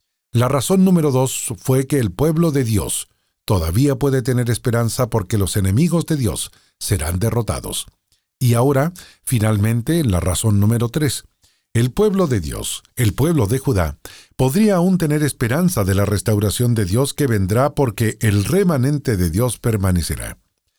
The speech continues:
Ahora estamos entrando en el último capítulo del libro de Jeremías,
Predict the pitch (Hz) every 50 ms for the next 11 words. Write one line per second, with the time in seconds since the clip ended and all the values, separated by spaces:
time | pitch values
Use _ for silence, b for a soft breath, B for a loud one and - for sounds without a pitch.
0 | _ _ _ _ - 98 101 101 113 120 135 120 - 127 127 131 120 - 127 107
1 | 98 90 117 127 143 143 139 143 120 104 101 117 165 185 180 185 156 143 135 -
2 | 117 98 - 165 160 - 135 101 87 73 71 76 82 104 110 110 113 95 87 82
3 | - 90 82 85 95 147 160 104 58 58 - - -